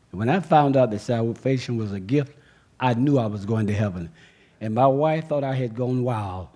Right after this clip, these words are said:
I, I started making, I started making copies of all of the papers you see around the wall. I started handing them out to f-, family members,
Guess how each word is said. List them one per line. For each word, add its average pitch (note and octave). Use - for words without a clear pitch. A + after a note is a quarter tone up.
I, C3
I B2
started C#3+
making, C#3
I A#2
started C3
making C3
copies C#3
of A#2
all B2+
of A2+
the G#2
papers -
you A#2+
see C#3
around A#2+
the A#2+
wall. A#2+
I A#2
started A#2
handing B2+
them A#2+
out A2
to G#2+
f-, -
family C3+
members, C3+